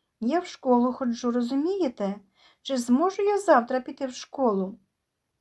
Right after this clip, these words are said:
Від вікна, де притулилася міс Полі, долинало здушене ридання. «Завтра?»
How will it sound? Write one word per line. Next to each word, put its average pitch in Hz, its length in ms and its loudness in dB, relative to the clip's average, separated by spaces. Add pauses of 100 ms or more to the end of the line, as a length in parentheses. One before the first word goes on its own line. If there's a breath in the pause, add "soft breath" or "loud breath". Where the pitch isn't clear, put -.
(380)
Від 208 220 -4
вікна, 262 380 -2
де 233 140 0
притулилася 262 840 -4
міс 240 360 2
Полі, 277 520 -4 (380 soft breath)
долинало 247 680 2
здушене 233 520 -4
ридання. 190 680 -4 (300)
«Завтра?» 262 760 0